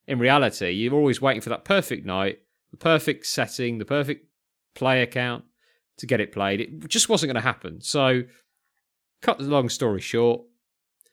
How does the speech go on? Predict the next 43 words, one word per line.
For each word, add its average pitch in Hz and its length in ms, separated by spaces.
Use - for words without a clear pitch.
a - 40
couple - 180
of 113 60
weeks 110 220
ago, 107 160
I 107 60
just 107 120
said, 110 160
"Look, - 380
next 156 220
time 180 280
people 170 300
come 170 160
round, 98 340
we 113 60
have 101 80
the 151 60
games 185 300
night, 98 200
let's - 140
just - 140
play 131 240
it. - 200
And 190 120
if - 180
the 101 100
group 110 380
rotates, 170 580
it 95 180
doesn't 110 280
matter. 180 420
We 123 120
can 117 120
all 139 120
put 143 200
our 131 220
submarine 135 520
outfits 131 460
on, 131 280
scuba 117 340
diving 117 260
outfits 120 400
even, 120 380